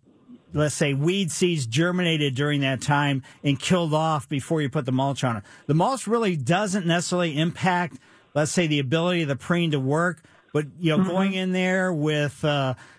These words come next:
Speaker 1: shovel or a rake or whatever, how you're gonna spread the mulch or, you know, wheelbarrow-, wheelbarrowing
Speaker 2: Mm-hmm.
Speaker 1: it in, uh, that just breaks that barrier. And so that's what the
Speaker 2: Mm.
Speaker 1: downside is.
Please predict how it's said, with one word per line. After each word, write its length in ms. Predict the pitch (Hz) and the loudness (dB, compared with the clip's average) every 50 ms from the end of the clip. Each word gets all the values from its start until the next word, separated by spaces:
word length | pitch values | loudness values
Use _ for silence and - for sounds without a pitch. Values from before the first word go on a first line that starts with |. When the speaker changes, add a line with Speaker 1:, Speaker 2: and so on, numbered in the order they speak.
| _ _ | _ _
Speaker 1:
shovel 680 | - - - 202 190 190 180 190 202 202 196 190 185 | -4 0 2 2 2 2 0 0 0 0 0 0 0
or 220 | 156 156 156 151 147 | 0 0 0 0 0
a 40 | 139 | 0
rake 500 | 131 135 165 180 190 190 196 185 - - | 0 0 2 2 2 0 0 -2 -2 -2
or 140 | 160 160 151 | 0 0 0
whatever, 480 | 131 139 180 180 185 185 180 185 175 | 0 0 0 0 0 0 0 0 0
how 140 | 156 165 165 | 2 2 0
you're 200 | 175 180 165 175 | 0 0 0 0
gonna 140 | 170 170 160 | 0 0 0
spread 380 | 143 - - - 180 175 175 151 | -2 -2 0 0 2 2 2 0
the 80 | 160 | 0
mulch 400 | 156 160 160 170 170 170 - - | 0 0 0 0 0 -2 -4 -4
or, 400 | 147 139 143 135 135 131 123 123 117 - | -2 0 0 2 2 0 -2 -4 -4 -2
you 140 | - 143 127 | 0 0 0
know, 100 | 120 110 110 107 - - _ _ _ - | 0 -2 -4 -6 -10 -16 _ _ _ 2
wheelbarrow-, 680 | 185 208 196 185 151 180 175 175 180 185 180 175 160 - - - - - - | 2 2 2 0 0 0 0 0 0 0 -2 -2 -4 -8 -10 -12 -8 -2 0
wheelbarrowing 1120 | 175 196 214 220 226 208 160 123 110 180 185 196 202 214 - 170 180 180 170 165 165 151 - | 2 2 2 2 0 0 0 0 2 2 2 2 2 0 0 0 0 0 0 -2 -2 -2 -2
Speaker 2:
Mm-hmm. 80 | - | -2
Speaker 1:
it 160 | 151 156 139 | -2 -2 0
in, 420 | 127 160 160 175 180 190 196 196 175 - - - - - - _ - | 0 0 0 2 2 0 0 0 -2 -4 -10 -20 -20 -20 -20 _ -2
uh, 300 | - 151 151 151 151 151 | 0 2 2 2 0 0
that 220 | 139 180 190 190 | 0 0 -2 0
just 220 | - 208 185 - - | -2 -2 -4 -2 0
breaks 260 | 190 190 185 151 - | 0 0 0 0 0
that 220 | 175 160 143 127 110 | 0 0 0 0 0
barrier. 460 | 156 165 185 202 185 156 131 113 113 | 0 0 2 0 0 -2 -2 -4 -2
And 180 | 117 123 135 127 | -2 -2 -2 -2
so 160 | - - 147 | -2 0 0
that's 300 | 143 147 151 143 - - | 0 0 0 -2 -2 0
what 140 | 156 147 143 | 0 2 2
the 160 | 196 196 180 | 2 2 0
Speaker 2:
Mm. 80 | 170 - | 0 -2
Speaker 1:
downside 600 | 139 135 135 135 131 - - 131 117 113 110 101 | -2 0 0 -2 -2 -2 -2 -2 -2 -2 -2 -4
is. 360 | 95 90 80 95 - - - | -8 -12 -14 -18 -20 -20 -20